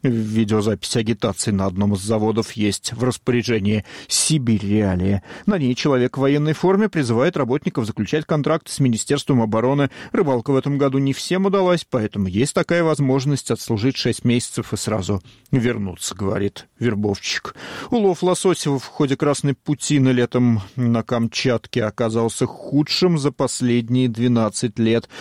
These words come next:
Это может означать сокращение выплат временным рабочим, приехавшим в регион на заработки, а их контракты обычно завершаются к концу лета, началу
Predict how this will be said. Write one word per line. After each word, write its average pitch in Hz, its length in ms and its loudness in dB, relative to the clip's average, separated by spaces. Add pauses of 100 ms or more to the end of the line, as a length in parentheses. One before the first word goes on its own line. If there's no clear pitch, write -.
(160)
Это 185 180 0
может 127 320 2
означать 120 540 0
сокращение 156 840 0
выплат 131 420 2
временным 107 540 2
рабочим, 117 520 0
приехавшим 104 600 0
в 110 40 4
регион 123 360 2
на 123 160 0
заработки, 120 600 -2 (260)
а 185 100 2
их 139 120 0
контракты 135 580 -2
обычно 107 380 0
завершаются 101 840 -2 (200)
к - 40 -10
концу 123 360 -2
лета, 101 400 0 (320)
началу 95 880 -2